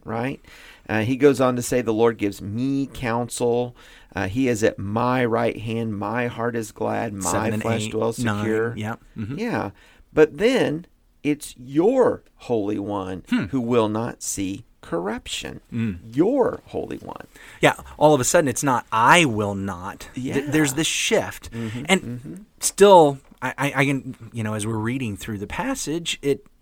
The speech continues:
Speaker 2: well, it can still refer to the same person, but wow, wait a minute, there is this shift. There's, it's like this marker that,
Speaker 1: Mm-hmm,
Speaker 2: that really should
Speaker 1: mm-hmm.
Speaker 2: cause us to say, "Hmm, I wonder why he did that. Why did it go from me, my, I, me, my?"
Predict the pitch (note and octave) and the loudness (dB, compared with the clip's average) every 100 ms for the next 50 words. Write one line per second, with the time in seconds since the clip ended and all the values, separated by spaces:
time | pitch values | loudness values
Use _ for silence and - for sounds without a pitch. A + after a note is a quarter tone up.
0 | _ _ _ D#4+ D#4+ - G3+ - D#3+ B2 | _ _ _ -6 -4 -4 -4 2 4 2
1 | - B2 - A2+ - A2+ G#2 - F3 G3 | 2 -2 -2 -6 -4 -4 -6 -4 -4 -4
2 | A#2+ G#2 A2+ A#2 A#2 G#3+ F#3 G#2 G3 F3 | -4 -6 -6 -8 -8 -4 -2 -2 -2 -2
3 | G2 F#2+ A2 C#3 A#3 A3 A2+ - A2 - | -6 -6 -2 0 -2 -4 -6 -6 -6 -4
4 | B2+ B2 B2+ D3+ D#3+ - F#3+ F3+ F3 F#3+ | -6 -6 -8 -6 -4 -4 -6 -6 -2 2
5 | A#3+ C#4+ - G#2+ G#2+ B2+ - - A2 G#2 | 2 2 -2 -10 -4 -4 -4 -10 -8 -8
6 | A2 C#3+ D#3 C#3 F3+ A3 C#3 D#3 C3 C#3+ | -2 0 0 2 4 4 0 -2 -4 -6
7 | - E3 D#3 - C#3+ - C#3+ C#3+ - F#4+ | -4 -4 -4 -4 -4 -2 -4 -6 -12 -8
8 | D#4 A2 G2+ - D3 D3 A#3 D4+ D#4+ A#3 | -6 -8 -10 -8 -6 -4 -4 -4 -4 -6
9 | A#3 G#3+ G3+ F#3 - F3 A3 A2+ G2 A2 | -6 -6 -6 -8 -2 0 0 -4 -6 0
10 | C3+ A#3 A#3 - C3+ E3+ D#3 A#2+ A#2 B2 | 0 0 -2 -2 2 2 0 -4 -4 -4
11 | D3+ C3+ A2+ B2 C3+ B2 A2 C3+ B2+ A#2 | -2 -2 -2 -2 -2 -4 -4 -4 -4 -4
12 | G#2+ A#2+ C3+ A#2 G#2+ A#2 A#2+ G#2+ | -4 -4 -4 -4 -4 -4 -6 -8